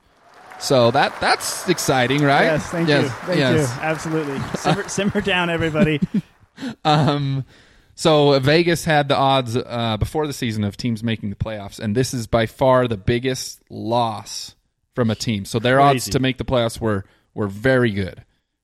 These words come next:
Speaker 1: and they didn't. So if you bet on that, congrats to you.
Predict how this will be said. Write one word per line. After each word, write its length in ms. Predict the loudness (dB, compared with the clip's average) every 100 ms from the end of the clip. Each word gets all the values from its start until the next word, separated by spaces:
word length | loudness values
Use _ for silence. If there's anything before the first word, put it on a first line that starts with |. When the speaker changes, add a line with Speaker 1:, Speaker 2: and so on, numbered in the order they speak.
| _ -8
Speaker 1:
and 320 | -4 -2 -2
they 100 | -2
didn't. 360 | -4 -4 -8 -8
So 260 | -6 -4
if 120 | -4
you 80 | -6
bet 180 | -2 0
on 140 | 2
that, 220 | 2 0 -6 _ _
congrats 520 | -12 -4 -2 -4 -8
to 120 | -8
you. 140 | -8